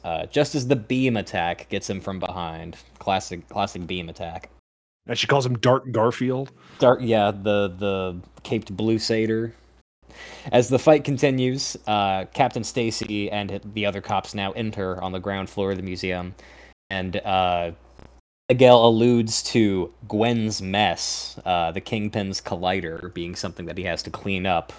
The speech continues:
Speaker 1: essentially being, like, his, his prime job here is mopping up the messes that, uh, occurred from,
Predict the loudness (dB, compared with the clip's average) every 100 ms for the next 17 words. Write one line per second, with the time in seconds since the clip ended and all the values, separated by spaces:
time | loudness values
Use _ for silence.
0 | -12 -8 -6 -4 -4 -2 -2 -2 -8 -6
1 | -6 -4 -4 -6 -6 -8 -8 -4 0 2
2 | 0 0 2 2 2 -2 -2 -6 -2 0
3 | 0 -2 -6 -6 -6 -4 -2 -4 -6 -8
4 | -10 -14 -18 -20 -4 2 4 4 0 -2
5 | 0 -4 -8 -8 -2 0 0 0 -2 -2
6 | -2 -4